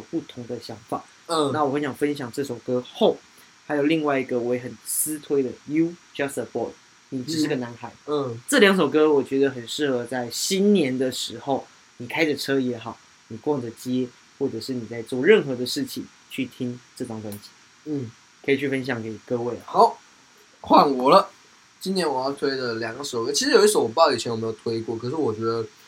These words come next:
Speaker 2: 这首歌来新年听的时候，你应该会蛮有感觉。
Speaker 1: 怎么说？
Speaker 2: 就是这首歌叫做《Better Believe Me》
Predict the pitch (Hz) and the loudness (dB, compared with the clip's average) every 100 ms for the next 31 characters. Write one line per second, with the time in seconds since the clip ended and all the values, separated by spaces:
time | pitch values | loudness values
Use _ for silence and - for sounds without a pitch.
0 | - _ - - 190 131 - 127 127 127 | -20 _ -10 2 4 2 0 -2 -2 -4
1 | - - 143 131 214 - - 175 170 123 | -10 -12 -4 0 0 0 0 0 0 -2
2 | 120 139 131 113 120 113 107 117 135 151 | -6 -8 -6 -6 -4 -4 -4 -4 -2 0
3 | 135 113 120 123 120 110 104 - - - | 0 -2 -4 -6 -6 -10 -12 -16 -18 -14
4 | 131 127 143 143 - - 143 151 143 139 | -10 -2 0 -2 -8 -2 0 2 2 0
5 | 135 - - 247 175 170 170 170 151 143 | -2 -14 2 6 6 8 6 6 4 2
6 | 139 170 185 185 165 143 156 190 - 185 | 0 0 0 0 0 2 4 4 2 -4